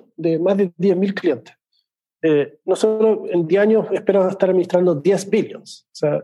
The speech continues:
eso es un número ya significativo y ser, ser líder a nivel latinoamericano en administración de,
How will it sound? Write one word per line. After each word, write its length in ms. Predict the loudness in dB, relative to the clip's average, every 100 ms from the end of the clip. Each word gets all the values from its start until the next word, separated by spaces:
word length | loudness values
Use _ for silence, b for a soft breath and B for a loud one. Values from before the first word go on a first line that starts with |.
| -6
eso 340 | -4 -4 -6 -12 -8
es 220 | -4 -2
un 140 | 0
número 400 | 2 2 2 0
ya 160 | 0 -2
significativo 840 | 0 -2 -2 -2 -4 0 2 2
y 20 | 2
ser, 220 | -2 -4
ser 240 | -2 0
líder 280 | 2 2 2
a 40 | 2
nivel 180 | 2
latinoamericano 600 | 0 0 0 -2 0 0 2
en 60 |
administración 440 | 0 0 -4 -4 -2
de, 180 | -2